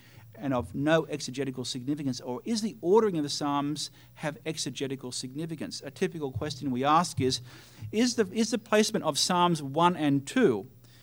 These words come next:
uh, Psalm one, a Torah psalm, Psalm two, a royal psalm, at the beginning of the Psalter, does that give us any hints as to how we should read the rest of the book? Do those two psalms function as an introduction to the Psalter? And if so, how might that affect we re-, the way we read the rest of the psalms?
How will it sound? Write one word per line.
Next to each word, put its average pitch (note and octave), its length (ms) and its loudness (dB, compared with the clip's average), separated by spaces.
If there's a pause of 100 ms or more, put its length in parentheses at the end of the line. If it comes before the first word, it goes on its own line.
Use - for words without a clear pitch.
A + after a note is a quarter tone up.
(300)
uh, - 200 -10 (380)
Psalm C#3+ 340 4
one, D#3+ 180 4
a - 100 -4
Torah F3 420 2
psalm, G3 460 4
Psalm C#3 380 0
two, F3+ 280 2
a C3+ 100 -2
royal D3+ 300 2
psalm, D3+ 400 2
at D3+ 140 -4
the C#3 60 -8
beginning C3+ 380 -2
of F3+ 60 -2
the E3+ 40 -2
Psalter, E3 360 -2
does D3+ 180 -4
that A3+ 160 0
give A#3+ 140 -2
us G3+ 180 -2
any G3 220 0
hints E3+ 360 -2 (320)
as E3 100 -4
to E3 100 -4
how G3 200 2
we F#3+ 100 6
should D#3+ 220 -4
read C#3+ 200 0
the C3 80 -2
rest D#3 200 0
of C3+ 60 -14
the C#3 60 -6
book? - 280 4 (240)
Do D3+ 80 -4
those E3 220 2
two E3+ 140 -2
psalms D3+ 360 0
function D3+ 380 -2
as C3+ 140 -2
an C3+ 160 -8
introduction C3+ 560 -2
to B2 40 -6
the A#2+ 60 -10
Psalter? E3+ 380 -2
And C3 120 -2
if D#3+ 80 0
so, B2+ 300 0 (220)
how D#3+ 200 2
might D3+ 220 0
that B2+ 100 -2
affect B2+ 320 -6
we C3 100 -2
re-, B2 200 -4 (140)
the B2+ 60 -8
way B2+ 140 0
we B2 120 -2
read A#2+ 180 -2
the G#2+ 80 -10
rest A#2+ 220 -4
of G#2+ 60 -14
the A2+ 60 -14
psalms? D#3+ 500 -4